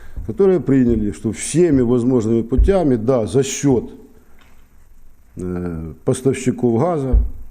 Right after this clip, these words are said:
распределителей газа, то есть операторов Г Р М, щас так говорят,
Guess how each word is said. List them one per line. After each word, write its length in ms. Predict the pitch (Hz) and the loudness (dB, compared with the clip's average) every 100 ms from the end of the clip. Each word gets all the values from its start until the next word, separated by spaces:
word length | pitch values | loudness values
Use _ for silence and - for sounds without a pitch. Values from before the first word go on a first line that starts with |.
| - | -4
распределителей 840 | 107 - 107 107 127 127 113 113 | -4 -2 -2 0 0 0 0 0
газа, 240 | 107 101 | 0 -2
то 80 | 107 | -2
есть 120 | 117 | 0
операторов 640 | 139 - 135 120 117 107 104 | 0 2 0 0 0 0 0
Г 80 | 120 | 0
Р 60 | |
М, 220 | 143 160 | 0 -2
щас 180 | - 117 | -4 -8
так 220 | - - | -2 -2
говорят, 400 | 95 107 110 101 | 0 0 0 -2